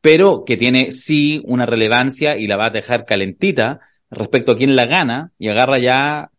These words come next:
una cierta musculatura pensando ya después en la elección siguiente, que es la elección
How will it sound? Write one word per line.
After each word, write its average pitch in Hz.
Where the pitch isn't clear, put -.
una 117
cierta 127
musculatura 120
pensando 139
ya 120
después 147
en 131
la 123
elección 113
siguiente, 160
que 123
es 123
la 120
elección 117